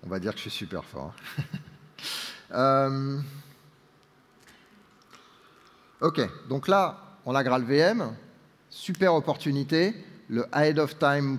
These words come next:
compilation, la compilation de votre code ahead of time. Par contre, on a un écosystème qui est plutôt, euh, démarrage au runtime et très dynamique, et cetera.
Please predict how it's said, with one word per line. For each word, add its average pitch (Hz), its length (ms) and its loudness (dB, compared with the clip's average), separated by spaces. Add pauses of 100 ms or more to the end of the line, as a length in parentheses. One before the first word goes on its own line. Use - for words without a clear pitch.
(140)
compilation, 131 680 -2
la 123 100 0
compilation 131 580 -2
de 117 60 -4
votre 110 160 -4
code 120 200 0
ahead 101 200 -2
of 98 140 -10
time. 147 280 0 (420)
Par 123 180 2
contre, 156 320 -4
on 131 80 0
a 131 40 4
un 123 140 2
écosystème 135 640 -2
qui 147 100 -2
est 120 40 0
plutôt, 135 500 0
euh, 110 100 2
démarrage 120 540 2
au 101 100 -2
runtime 131 580 2
et 113 60 -4
très 127 220 -2
dynamique, 117 500 -2
et 117 60 -12
cetera. - 320 -8